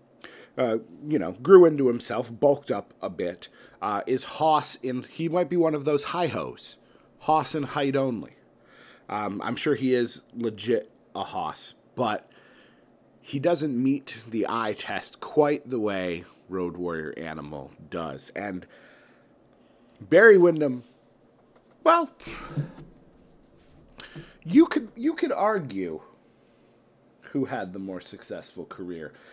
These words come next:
And again, you know, depending on how you argue,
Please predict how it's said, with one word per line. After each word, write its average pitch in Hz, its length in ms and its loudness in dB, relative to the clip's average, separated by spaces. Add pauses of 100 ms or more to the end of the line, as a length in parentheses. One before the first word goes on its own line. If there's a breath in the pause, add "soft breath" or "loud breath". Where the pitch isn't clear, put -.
(180 loud breath)
And 131 140 -6
again, 143 540 -2 (380)
you 127 120 -2
know, 104 120 -2
depending 180 540 -2
on 139 80 0
how 135 220 0
you 117 320 0
argue, 95 480 0